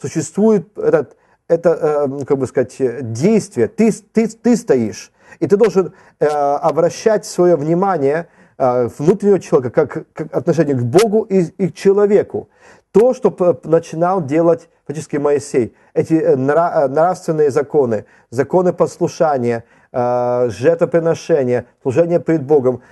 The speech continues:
они назначались в двух п-, плоскостях.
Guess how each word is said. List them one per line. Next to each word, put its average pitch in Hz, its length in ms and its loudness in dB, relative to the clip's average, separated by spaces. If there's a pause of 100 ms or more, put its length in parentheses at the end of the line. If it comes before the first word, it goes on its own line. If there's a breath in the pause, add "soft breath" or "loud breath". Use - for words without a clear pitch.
(160 soft breath)
они 214 520 0 (120)
назначались 175 800 0 (280)
в 135 160 -4
двух 156 340 0
п-, 160 180 -16
плоскостях. 139 720 0